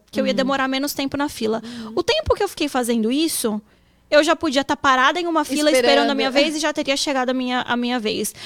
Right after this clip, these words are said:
Speaker 1: Aí eu parei, olhei e falei assim, "Nossa, que sem noção." E fui na qualquer fila que eu,
Speaker 3: É.
Speaker 1: que eu
Speaker 2: Aham.
Speaker 1: vi.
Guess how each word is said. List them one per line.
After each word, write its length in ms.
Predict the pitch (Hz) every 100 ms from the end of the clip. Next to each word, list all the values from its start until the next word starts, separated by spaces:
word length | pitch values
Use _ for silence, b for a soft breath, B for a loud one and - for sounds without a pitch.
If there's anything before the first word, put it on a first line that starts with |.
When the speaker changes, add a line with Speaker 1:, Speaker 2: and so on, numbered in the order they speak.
| B B
Speaker 1:
Aí 140 | 330
eu 80 | 370
parei, 260 | 349 320 339
olhei 220 | 330 311
e 20 |
falei 180 | 311 311
assim, 240 | - 302
"Nossa, 320 | 269 294 285
que 80 | -
sem 140 | - 311
noção." 400 | 302 - 233 302 B B -
E 120 | -
fui 320 | - 359 392
na 180 | 415 381 - -
qualquer 380 | - 330 370 370
fila 280 | - 320
que 120 | 320 349
eu, 240 | 330 311
Speaker 3:
É. 40 | 196
Speaker 1:
que 60 |
eu 60 | 311
Speaker 2:
Aham. 120 | -
Speaker 1:
vi. 240 | 277 240